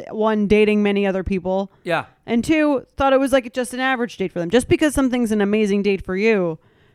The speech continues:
Speaker 1: doesn't mean it's universally amazing.
Speaker 2: She's gotten ahead of herself positively and negatively.
Speaker 1: Right.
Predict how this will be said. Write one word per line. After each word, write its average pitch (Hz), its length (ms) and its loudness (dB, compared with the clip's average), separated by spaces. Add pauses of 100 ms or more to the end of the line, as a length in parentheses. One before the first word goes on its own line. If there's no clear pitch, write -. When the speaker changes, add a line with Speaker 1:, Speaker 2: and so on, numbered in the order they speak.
(120)
Speaker 1:
doesn't 214 260 2
mean 233 160 2
it's 185 140 -2
universally 196 720 0
amazing. 185 500 -2
Speaker 2:
She's 240 380 -10
gotten 220 340 -2
ahead 196 300 -6
of 185 80 -8
herself 175 500 -6
positively 180 800 -4
and 185 320 -8
negatively. 180 640 -10 (320)
Speaker 1:
Right. 226 360 -2